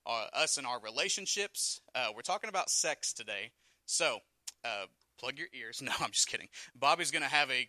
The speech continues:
a clean message today. He's, he's got some good wisdom from the book of Proverbs, 'cause that's what we're talking about. We're talking about wisdom, and we really do need some wisdom when we're talking about our physical relationships and setting boundaries.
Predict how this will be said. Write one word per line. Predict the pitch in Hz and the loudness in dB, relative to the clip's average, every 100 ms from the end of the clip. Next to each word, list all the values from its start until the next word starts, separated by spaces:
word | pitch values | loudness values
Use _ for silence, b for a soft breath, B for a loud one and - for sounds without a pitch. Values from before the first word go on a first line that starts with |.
| - | -2
a | 117 | -6
clean | - - 185 196 180 | -6 -6 -4 -4 0
message | 156 - 120 - | 2 4 4 2
today. | 120 113 110 | 2 0 0
He's, | 135 - | -2 -6
he's | 143 | -2
got | 175 175 | 0 2
some | 165 | 0
good | 135 165 175 170 - B - | -2 2 2 2 -4 B -12
wisdom | 117 165 160 156 | -2 -2 0 -6
from | 135 | -6
the | 120 | -10
book | 143 147 | -8 -10
of | - | -6
Proverbs, | 147 143 135 131 - | 2 2 2 -4 -6
'cause | 123 | 0
that's | 151 196 | 0 0
what | |
we're | 185 | -4
talking | 170 165 - | 2 2 0
about. | 120 117 - | -4 -4 -4
We're | |
talking | - 135 135 | -4 -4 -2
about | 127 110 | -4 -4
wisdom, | 123 175 - 135 127 - B B | -2 0 0 0 -6 -8 B B
and | 127 | -10
we | 127 | -6
really | 147 214 196 | -2 0 0
do | 156 180 | 0 -2
need | 175 170 | -2 -2
some | 147 139 | -4 -2
wisdom | 147 139 127 | -2 -2 -6
when | 120 | -10
we're | 117 | -6
talking | - 156 156 | 0 0 0
about | 139 135 131 - b b | -4 0 0 -2 b b
our | - 113 | -4 -2
physical | - 190 185 185 - 143 | -2 -4 -2 -2 -2 -4
relationships | 135 135 139 131 135 127 - - | -2 -4 -4 -6 -6 -4 -6 -6
and | 117 | -4
setting | - 147 151 143 131 - _ | -2 -2 -4 -6 -10 -16 _
boundaries. | _ 120 110 104 76 - - - | _ 0 0 -2 -12 -10 -8 -8